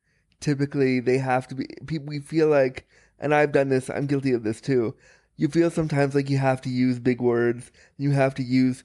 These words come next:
these big experiences that no one else has because you're disabled and you have to show the world something. But what I noticed in a lot of your writing is that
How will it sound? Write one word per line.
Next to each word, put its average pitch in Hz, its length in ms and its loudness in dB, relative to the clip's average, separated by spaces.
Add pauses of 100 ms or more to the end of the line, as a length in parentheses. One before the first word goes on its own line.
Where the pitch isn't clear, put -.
(260)
these 120 180 -4
big 120 240 -2
experiences 131 760 -2
that 123 100 0
no 104 100 0
one 117 160 0
else 113 160 -2
has 123 360 0
because 123 580 -4 (480)
you're 139 180 4
disabled 131 460 -2
and 131 100 -4
you 131 60 2
have 127 100 -2
to - 80 -12
show 127 240 0
the 127 80 -2
world 131 340 0
something. 170 460 -2 (380)
But 143 360 0 (280)
what 165 200 0
I 165 100 4
noticed 170 340 0
in 160 80 -6
a 147 40 0
lot 143 120 2
of 143 40 0
your 139 120 2
writing 135 280 2
is 131 160 -4
that 131 280 0